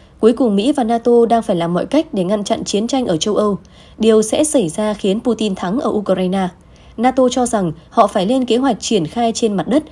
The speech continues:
và trên không để giữ chân người Nga nếu vẫn thất bại. Hãng thông tấn Pháp A F P dẫn các nguồn tin phương Tây cung cấp cho biết Ukraine đã nhiều lần sử dụng vũ khí do phương Tây cung cấp cho các cuộc tấn công ở khu vực Krasnodar.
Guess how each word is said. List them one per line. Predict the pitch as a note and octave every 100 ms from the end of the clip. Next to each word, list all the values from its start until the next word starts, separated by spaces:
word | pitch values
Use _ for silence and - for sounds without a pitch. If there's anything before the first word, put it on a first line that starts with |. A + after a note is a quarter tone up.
| -
và | G3+ G3
trên | F#3 B3 A3
không | B3 A#3
để | G3
giữ | D3+ -
chân | B3+ A3
người | E3
Nga | D#3 G3 F#3+ - -
nếu | F#3 F3 G3+
vẫn | G3 G#3+
thất | C#4+
bại. | A3 E3 - - _ _ - - -
Hãng | - A3+
thông | B3+ A#3
tấn | G3 G3+
Pháp | - D4 D4
A | A3
F | G#3+ A#3+
P | C#4 A3+ G#3+ F#3+
dẫn | G3+
các | D4
nguồn | C#4+ G#3
tin | F3 A3+
phương | - A3+
Tây | A3+
cung | A3 G#3
cấp | F#3 D4+
cho | - G3+
biết | G3 E4+ - - -
Ukraine | C4+ B3+ B3 A#3+ A#3+
đã | A3 C#4
nhiều | C#4+ A3+
lần | F3+ E3+
sử | - F#3
dụng | F3 E3+
vũ | A#3+
khí | A#3+ G3
do | A3+ A#3+
phương | A3+ G3+
Tây | F#3+ E3+
cung | F3 E3+
cấp | B3+ - - _
cho | - G#3+
các | G#3+ C#4
cuộc | A#3 -
tấn | C4
công | A#3+ C4+ B3
ở | F3
khu | -
vực | G3+ F#3+
Krasnodar. | F#3+ G3 G#3+ G#3 F#3 F#3